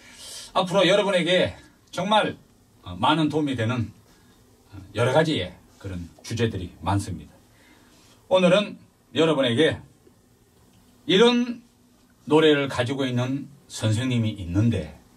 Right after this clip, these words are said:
어떻게 해야만이 되는 건가? 여러분에게 선생님을 찾다 보면은, 노래들을 들여다 보면 여러 가지 선생님들이 있습니다.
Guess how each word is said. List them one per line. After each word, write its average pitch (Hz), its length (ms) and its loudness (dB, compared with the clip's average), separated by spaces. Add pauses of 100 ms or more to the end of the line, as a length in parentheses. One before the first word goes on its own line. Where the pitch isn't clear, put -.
(1080)
어떻게 226 480 2
해야만이 208 680 0 (400)
되는 110 260 -2
건가? 107 420 -2 (340)
여러분에게 90 720 -4 (960)
선생님을 185 500 2
찾다 180 320 0
보면은, 135 540 0 (640)
노래들을 117 560 0
들여다 104 340 -4
보면 90 480 -6 (960)
여러 101 180 0
가지 98 480 -2 (720)
선생님들이 101 680 -2
있습니다. 78 480 -12